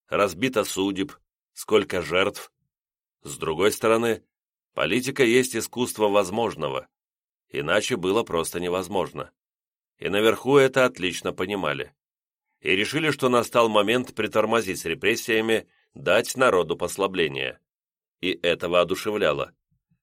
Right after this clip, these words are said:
Значит, наверху оценили, что тот самый перелом уже произошёл, мы оттолкнулись от дна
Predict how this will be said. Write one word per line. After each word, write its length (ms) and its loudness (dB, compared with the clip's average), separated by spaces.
Значит, 460 0
наверху 400 4
оценили, 580 2
что 220 -2
тот 220 0
самый 300 2
перелом 600 0
уже 280 2
произошёл, 800 0
мы 220 2
оттолкнулись 760 0
от 160 -2
дна 360 0